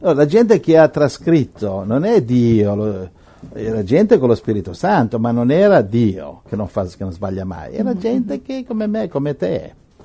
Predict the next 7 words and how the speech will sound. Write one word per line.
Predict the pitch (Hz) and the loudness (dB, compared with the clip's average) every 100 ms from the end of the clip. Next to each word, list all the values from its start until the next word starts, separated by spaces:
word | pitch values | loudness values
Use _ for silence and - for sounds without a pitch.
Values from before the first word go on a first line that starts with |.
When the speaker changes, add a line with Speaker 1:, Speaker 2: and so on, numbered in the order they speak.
| - _ - | -20 _ -4
Speaker 1:
Anche | 143 214 | -2 2
io | 247 165 | 4 8
ho | |
detto, | 151 139 131 | 6 6 2
"Credo | 117 139 190 185 190 | 2 6 8 8 6
che | - 160 190 190 180 - - - | 2 4 6 6 4 -2 -16 0
nel | 127 | 4